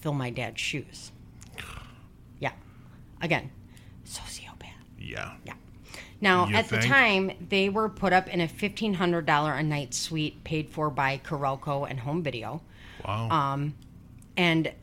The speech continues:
Speaker 1: the company hired bodyguards for the boys. At their
Speaker 2: Really?
Speaker 1: request, yes, because they wanted to ensure that the public knew that this was not a mafia-related hit.
Speaker 2: Wow.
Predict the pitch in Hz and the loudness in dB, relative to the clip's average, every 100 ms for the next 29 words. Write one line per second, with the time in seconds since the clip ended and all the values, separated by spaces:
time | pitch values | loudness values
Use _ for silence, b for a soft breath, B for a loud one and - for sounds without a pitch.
0 | - 139 160 143 - - 151 196 - 202 | -18 -18 -16 -18 -18 -18 -2 0 0 0
1 | 196 196 175 170 170 160 151 - - 160 | 2 4 2 4 4 4 0 -2 4 4
2 | 156 101 - - - 151 143 127 131 - | 2 -6 -12 -12 -8 -6 -6 -6 -10 -12
3 | - - - - - - - 95 107 175 | -12 -12 -14 -18 -20 -16 -8 2 6 8
4 | 208 165 123 139 - 147 160 - - 156 | 8 6 2 0 -2 -2 0 0 -8 -4
5 | 170 151 - B B B - 190 190 208 | -2 -2 -6 B B B 0 4 4 4
6 | 190 190 196 170 - 202 143 180 - - | 6 6 4 0 -2 -2 2 2 2 2
7 | - 254 226 156 139 143 - 160 156 156 | 2 2 4 4 2 -4 -2 -2 0 -2
8 | - 165 180 - 180 185 147 - 165 - | 2 2 2 4 6 4 2 -2 -2 -2
9 | 151 160 160 151 151 147 147 - 147 139 | -2 4 4 4 4 4 2 2 -2 -2
10 | 135 135 123 113 113 - 92 95 92 101 | -4 -6 -6 -8 -10 -10 -8 -2 0 2
11 | 113 120 117 107 95 | 4 6 6 6 2